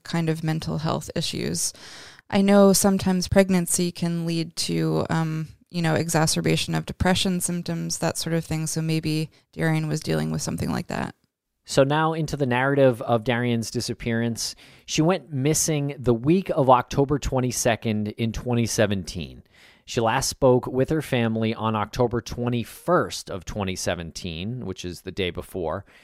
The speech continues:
Speaker 2: And she told them that she wanted to enroll in nursing school and move home to Wichita, Kansas. And Darian's mom, Stephanie, said that they had made plans to come pick her up the following weekend,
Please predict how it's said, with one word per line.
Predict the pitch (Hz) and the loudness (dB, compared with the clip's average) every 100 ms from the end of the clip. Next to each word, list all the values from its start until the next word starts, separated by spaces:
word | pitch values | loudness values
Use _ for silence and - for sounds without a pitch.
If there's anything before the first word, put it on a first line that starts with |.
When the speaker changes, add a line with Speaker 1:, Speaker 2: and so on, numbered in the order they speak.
| _ _ _ - | _ _ _ -8
Speaker 2:
And | 104 101 98 98 | -6 -4 -8 -8
she | - 131 | -6 0
told | 147 143 | 0 2
them | 131 123 | 2 2
that | 117 | -4
she | - | -2
wanted | 117 117 117 - | -2 -2 -2 -2
to | 117 | -2
enroll | 107 107 95 113 | 2 4 4 2
in | 123 113 | 0 0
nursing | 113 113 - 98 | 2 0 -2 -8
school | - 101 104 - | -8 -4 -4 -2
and | 120 131 | -2 0
move | 131 127 - | 0 -2 -2
home | 113 104 104 | -2 0 -2
to | - | -4
Wichita, | 107 104 110 - 98 90 | -2 -2 -4 -2 0 0
Kansas. | - 156 120 - - - - - - - _ | -2 0 0 -4 -16 -18 -18 -20 -20 -20 _
And | 101 95 | -8 2
Darian's | 110 110 113 107 | 4 4 0 0
mom, | 117 110 | 2 2
Stephanie, | 107 - 151 147 117 | 0 -2 -2 0 0
said | 107 - 117 113 | 0 2 0 2
that | 110 | 0
they | 117 | 2
had | 113 110 | 2 2
made | 120 135 127 | 0 -2 -2
plans | - 143 147 123 - | -4 0 0 -2 -4
to | 131 | -6
come | 127 120 | -4 -4
pick | - 160 - | -4 -6 -4
her | 156 135 | -2 -2
up | - - - - | 4 4 4 -4
the | 110 | -6
following | - 120 123 127 120 104 107 | 0 2 4 4 0 0 2
weekend, | 190 156 98 80 85 | 2 2 -2 -2 -8